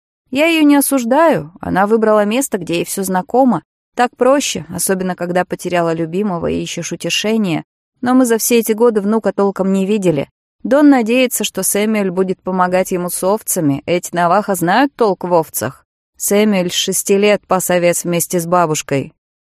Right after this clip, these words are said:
В любом случае, теперь он будет ходить в школу здесь, ему остался год.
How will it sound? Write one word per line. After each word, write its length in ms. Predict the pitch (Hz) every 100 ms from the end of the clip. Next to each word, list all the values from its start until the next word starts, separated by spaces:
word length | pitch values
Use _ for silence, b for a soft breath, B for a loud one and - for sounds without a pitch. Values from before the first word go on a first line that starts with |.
| -
В 60 |
любом 340 | 247 285 320 359
случае, 420 | - 285 - 202
теперь 300 | - 185 262
он 140 | 240
будет 220 | 214 240 -
ходить 300 | 220 240 -
в 40 |
школу 380 | - 233 240 233
здесь, 420 | 202 233 330 -
ему 220 | 214 208
остался 540 | 208 - 226 220 - 190
год. 340 | 196 269